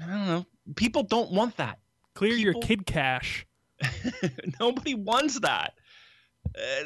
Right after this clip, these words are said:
Speaker 1: you know, again, you can't get people to just understand the concept of a streaming network, let alone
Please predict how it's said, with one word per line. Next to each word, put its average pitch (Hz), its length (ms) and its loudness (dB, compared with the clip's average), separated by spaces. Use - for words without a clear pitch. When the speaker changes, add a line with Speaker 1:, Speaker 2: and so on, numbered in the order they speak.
Speaker 1:
you 196 100 2
know, 214 280 2
again, 208 340 0
you 185 140 -6
can't 254 300 -8
get 226 160 -8
people 220 260 -8
to 190 80 -4
just 196 220 -6
understand 208 460 0
the 175 40 -2
concept 202 420 -4
of 147 120 -6
a 143 40 -2
streaming 185 580 -2
network, 156 400 0
let 131 160 2
alone 120 420 0